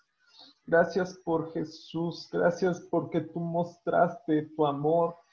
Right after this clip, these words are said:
y tú manifestaste el que quería ser nuestro amigo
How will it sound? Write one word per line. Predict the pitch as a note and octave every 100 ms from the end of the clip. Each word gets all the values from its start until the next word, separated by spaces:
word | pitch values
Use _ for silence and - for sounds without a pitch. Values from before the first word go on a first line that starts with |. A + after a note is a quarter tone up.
| _ _ _
y | E3+ D3+
tú | F3
manifestaste | E3 E3 E3+ D#3 D#3+ D3 - - D#3+ D#3+ E3+ - F3 E3 D#3+ C3
el | C#3
que | D#3 D#3
quería | D#3 D3 D#3 D#3 E3
ser | F3 D#3+
nuestro | E3 E3 E3 - D3+ C#3+
amigo | D3 D3+ E3+ D3+ D3+